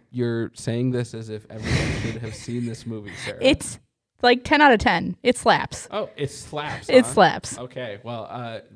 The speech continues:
Speaker 1: put it on my list. I gotta go home and watch In Case of Spaghetti Balls. <laughs>
Speaker 2: Please do. It, uh, it checks out. Um, okay, so next one. If you could only eat one food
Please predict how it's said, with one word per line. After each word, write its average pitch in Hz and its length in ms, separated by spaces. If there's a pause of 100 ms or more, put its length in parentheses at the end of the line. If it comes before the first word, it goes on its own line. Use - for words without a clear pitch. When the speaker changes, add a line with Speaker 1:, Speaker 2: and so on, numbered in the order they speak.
(220)
Speaker 1:
put 135 140
it 127 60
on 123 120
my 117 80
list. 113 320
I 107 60
gotta 113 180
go 113 100
home 113 160
and 110 100
watch 110 260 (560)
In 127 100
Case 120 260
of 117 80
Spaghetti 110 380
Balls. 104 420
<laughs> - 1200
Speaker 2:
Please 226 240
do. 165 200 (160)
It, 175 260
uh, 160 340 (180)
it 190 160
checks - 260
out. 131 220 (400)
Um, 226 380
okay, 254 440 (400)
so - 200
next 269 360
one. 160 380 (280)
If 233 200
you 311 80
could 339 120
only 370 260
eat 359 60
one 233 240
food 214 380